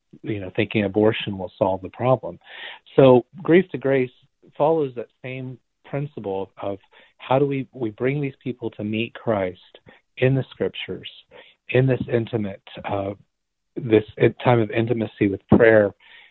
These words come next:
uh, with Christ, along with others, that we're not alone in the journey. There's always a team. Um, in Grief to Grace, there's usually a couple priests and a couple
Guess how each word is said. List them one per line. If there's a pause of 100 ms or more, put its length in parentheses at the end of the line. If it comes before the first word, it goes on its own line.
(120)
uh, (340)
with
Christ, (100)
along
with
others,
that
we're
not
alone
in
the
journey.
There's
always
a (160)
team. (560)
Um,
in
Grief
to
Grace, (100)
there's
usually
a
couple
priests (180)
and
a
couple